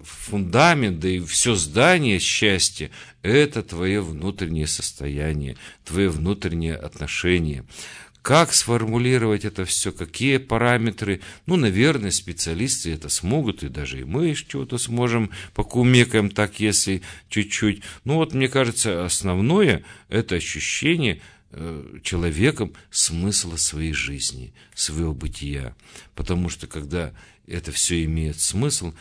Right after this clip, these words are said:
вот недаром Владимир Соловьёв, наш философ, я уже не устаю эту фразу повторять двадцать пятый раз, сказал, что христианство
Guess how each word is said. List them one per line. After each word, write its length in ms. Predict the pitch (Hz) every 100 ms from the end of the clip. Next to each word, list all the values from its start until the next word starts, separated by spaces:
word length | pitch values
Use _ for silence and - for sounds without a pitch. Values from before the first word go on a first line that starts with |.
| - -
вот 160 | 113
недаром 440 | 127 151 156 107 85
Владимир 380 | 92 90 82 78
Соловьёв, 640 | - 95 101 90 90 80
наш 260 | 78 76 - - _
философ, 540 | - 92 87 - - 78
я 80 |
уже 180 | 78 73
не 100 | 78
устаю 340 | 80 - 95 87
эту 100 | 71
фразу 400 | - 135 143 113
повторять 720 | 98 - - 113 113 107 - - - -
двадцать 460 | 85 101 - 90
пятый 320 | - 101 98
раз, 360 | 98 95 90 - _ -
сказал, 680 | - - 85 92 90 80 - - -
что 200 | - 92
христианство 1040 | 87 85 - - 104 104 82 - 80 76